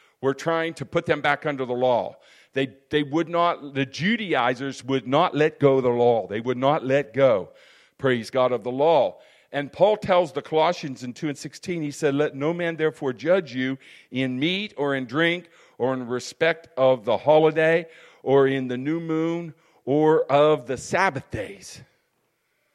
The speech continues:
Praise God. We no longer have a day of rest on the seventh day. Praise God. He says that's no longer there.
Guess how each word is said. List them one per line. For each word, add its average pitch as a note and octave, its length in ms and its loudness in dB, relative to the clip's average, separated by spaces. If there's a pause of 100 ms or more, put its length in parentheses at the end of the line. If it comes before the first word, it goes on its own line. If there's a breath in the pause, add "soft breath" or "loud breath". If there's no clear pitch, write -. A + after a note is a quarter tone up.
(380)
Praise A#2+ 360 -8
God. F#2+ 380 -8 (220)
We D3+ 180 -8
no E3 220 2
longer F3 600 2
have E3 460 0 (420 soft breath)
a C#3 100 2
day D3+ 720 4 (380)
of B2 340 0 (760)
rest - 680 2 (640)
on C3+ 180 -4
the C3 80 -8
seventh D3 560 -4
day. D#3 400 -2 (1300)
Praise A#2 360 -6
God. G#2 240 -2
He C#3+ 80 -6
says D#3+ 280 4
that's D#3+ 240 -2
no E3 160 8
longer E3 520 6
there. D#3+ 460 4